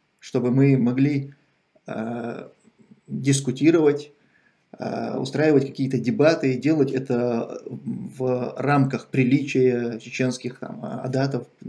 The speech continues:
традиций, и чтобы люди понимали, видели вот это и понимали, что мы абсолютно нормально цивилизованные люди.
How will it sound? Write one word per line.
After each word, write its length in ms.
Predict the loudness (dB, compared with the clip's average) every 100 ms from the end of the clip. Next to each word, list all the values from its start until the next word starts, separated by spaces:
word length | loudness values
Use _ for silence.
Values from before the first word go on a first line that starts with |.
| -8
традиций, 580 | -4 -2 -2 -2 -4 -4 _ _ _ _ _ -8
и 80 | -4
чтобы 300 | 0 4 6
люди 260 | 6 4
понимали, 560 | 4 4 6 6 6 4
видели 400 | 4 4 6 8
вот 180 | 8 6
это 160 | 2
и 80 | 0
понимали, 520 | 0 2 4 4 2
что 200 | 0 -2
мы 220 | 0 2
абсолютно 720 | 2 -2 -4 0 2 2 2
нормально 420 | 2 2 2 2 2
цивилизованные 760 | 2 4 6 8 6 4 0
люди. 440 | 0 0 2 0